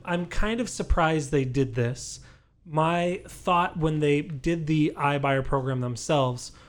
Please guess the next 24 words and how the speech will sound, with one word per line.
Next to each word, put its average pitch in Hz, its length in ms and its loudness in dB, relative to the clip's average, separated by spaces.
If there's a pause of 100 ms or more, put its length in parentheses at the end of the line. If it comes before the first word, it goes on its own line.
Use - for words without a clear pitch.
(120)
was 139 280 2
that 156 120 0
they 147 100 4
were 139 120 2
going 143 240 2
to 147 80 2
hire 139 260 0
teams 143 360 -6
like 151 160 -4
ours 135 400 0 (360)
to - 80 -2
help 143 160 2
them 143 160 -4
get 139 320 0 (300)
established, 139 640 -2
get 165 120 -8
their 139 100 -2
foot 151 200 -4
in 143 60 -6
the 135 100 0
door. 131 380 0 (480)
And 156 160 0
then 147 140 2
my 165 420 2